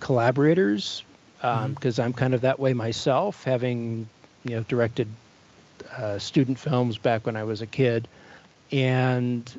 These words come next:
Speaker 1: you know, I tried to do everything on, on my first several films, and then I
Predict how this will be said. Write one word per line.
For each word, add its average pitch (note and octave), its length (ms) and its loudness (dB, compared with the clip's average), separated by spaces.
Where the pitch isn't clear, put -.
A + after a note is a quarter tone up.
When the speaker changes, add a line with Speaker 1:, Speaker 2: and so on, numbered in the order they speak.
Speaker 1:
you C3 100 -2
know, A2 160 0
I C3+ 120 4
tried D3+ 280 2
to C3+ 60 -4
do A2 220 -6
everything A2+ 640 -6
on, G#2+ 280 -6
on A2 140 -6
my A2 100 -2
first C#3 320 0
several C3 300 2
films, B2 520 -4
and A#2 120 -2
then A#2+ 120 0
I A#2 360 2